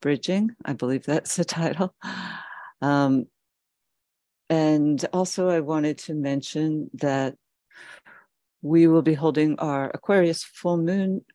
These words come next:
meditation meeting here in New York on Saturday, um,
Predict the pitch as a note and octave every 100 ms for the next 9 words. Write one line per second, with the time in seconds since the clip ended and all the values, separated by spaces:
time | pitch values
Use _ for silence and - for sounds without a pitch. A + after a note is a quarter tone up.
0 | - C#3 C3+ B2 C3 F3+ F#3 D#3 C#3 C3
1 | C3 C3+ D#3 C#3+ C3 B2+ C#3 D3 C#3+ -
2 | - - C3+ B2+ C3 - D#3 C#3+ C#3 C3
3 | B2 F3+ G#3 _ - - - _ _ -
4 | C3 B2+ B2+ B2